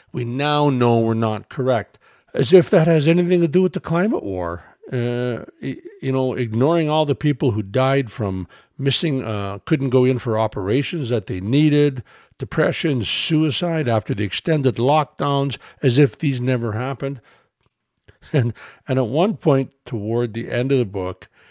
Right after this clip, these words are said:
he actually invokes an argument called Gaia, <laughs> which is an ancient Greek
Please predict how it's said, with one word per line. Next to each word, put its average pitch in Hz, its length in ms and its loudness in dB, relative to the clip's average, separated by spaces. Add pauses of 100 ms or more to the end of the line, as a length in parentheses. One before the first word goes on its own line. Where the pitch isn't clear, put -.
(140)
he - 200 -10
actually 139 400 -2
invokes 110 480 -2
an 98 100 -4
argument 101 520 -6
called 95 340 -8
Gaia, 92 520 -4 (180)
<laughs> - 200 -14
which 120 280 -2
is 104 140 -4
an 104 120 -4
ancient 175 460 -2
Greek 110 360 -6